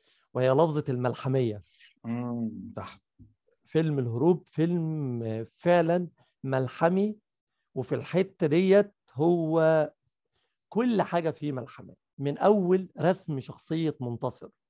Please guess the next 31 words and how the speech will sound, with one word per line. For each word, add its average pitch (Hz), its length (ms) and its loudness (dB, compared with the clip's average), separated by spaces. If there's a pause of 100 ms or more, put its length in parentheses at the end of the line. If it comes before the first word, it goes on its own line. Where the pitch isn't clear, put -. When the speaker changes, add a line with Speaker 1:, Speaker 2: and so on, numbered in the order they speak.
(140)
Speaker 2:
مم. 131 380 -10
Speaker 1:
ملحمية. 151 680 -4 (500)
آه، 127 320 -2
طبعًا 170 260 2
أنا، 156 260 0
آه، - 600 -10
المزيكا 135 760 -2 (340)
ملحمية 131 540 0
أو 147 180 2
تساعد 143 640 2
على 127 300 -4
إنشاء 151 420 -2
Speaker 2:
طبعًا. 117 420 -2
Speaker 1:
ال-، 127 400 -18
ال-، 131 280 -6
المود 123 520 -2 (100)
بتاع 135 500 0
Speaker 2:
البطل 120 180 2
Speaker 1:
الفيلم 175 200 2
Speaker 2:
الشعبي. 180 520 4
Speaker 1:
دوت. - 140 -6 (180)
Speaker 2:
مم. 135 340 -10
Speaker 1:
بالظبط 120 640 -2
كده. 107 380 -10 (220)
الحاجة 196 420 4
الجميلة 151 600 -2
كمان 151 260 -2
في - 120 -10
البطل 143 360 0
الشعبي 160 560 -4 (540)
إن، 127 580 0